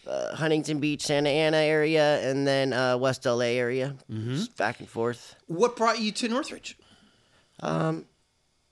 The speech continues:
Speaker 1: I had a house, or I'm not, I had an apartment, um, across from the Hollywood Bowl, and, uh, I was working at a dog rescue, and, uh, I couldn't have more than two dogs in an apartment, so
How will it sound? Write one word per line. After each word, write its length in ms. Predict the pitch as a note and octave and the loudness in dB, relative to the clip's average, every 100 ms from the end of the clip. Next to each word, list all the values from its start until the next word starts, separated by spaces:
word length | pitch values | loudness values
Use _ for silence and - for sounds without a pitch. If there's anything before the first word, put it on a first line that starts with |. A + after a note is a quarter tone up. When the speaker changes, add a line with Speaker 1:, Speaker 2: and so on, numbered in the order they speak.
| _ _ _ | _ _ _
Speaker 1:
I 120 | - D#3 | 0 6
had 100 | E3 | 8
a 40 | |
house, 560 | D#3 D#3+ F3+ F3 - - | 8 8 6 0 -4 0
or 100 | D3+ | 4
I'm 160 | D3 D#3 | 6 6
not, 220 | D3 C3+ - | 4 4 2
I 60 | |
had 120 | C#3+ | 2
an 80 | D3 | 2
apartment, 640 | C#3 C#3+ C#3 - D#3 D3+ A2+ | 2 2 2 2 0 0 0
um, 420 | C3+ C3 C3+ A#2+ | 0 2 0 -4
across 300 | - C3 C3 | -2 0 0
from 200 | - C3 | -2 0
the 520 | B2+ C3 B2+ B2+ B2 B2 | 2 2 2 2 0 2
Hollywood 400 | C#3 C#3+ C#3+ C3+ | 2 2 -2 0
Bowl, 420 | C#3+ D3+ F3 D3 | 2 4 4 2
and, 520 | B2+ C3+ C#3 C3+ C3+ - | 0 0 2 0 -2 -6
uh, 500 | - G2+ G#2 G#2 G2 G2+ _ _ _ | -4 -2 -2 -2 -6 -8 _ _ _
I 60 | - | -6
was 100 | A2+ | -2
working 300 | C3 - B2 | -4 -2 -2
at 60 | |
a 40 | A#2+ | 2
dog 280 | D#3 D#3 D3 | 4 4 4
rescue, 640 | D3+ - - D3+ D#3 D3+ | 0 0 -4 -2 0 0
and, 320 | B2+ B2+ B2 - _ - | 0 -2 -4 -10 _ -6
uh, 380 | F2+ G2 G2+ D#2 | -2 0 -2 -4
I 60 | - | -8
couldn't 300 | - C3 B2 | -6 -2 0
have 160 | B2 | 0
more 180 | B2+ B2 | 0 0
than 80 | A2+ | -2
two 140 | B2 | -2
dogs 320 | C3+ C#3 C3 | 2 4 2
in 80 | B2 | 0
an 100 | B2 | 0
apartment, 640 | B2 F3 G#3 F3 G3 - - | 0 4 4 4 0 -2 -8
so 460 | - C#3 B2+ B2 | -2 0 0 -2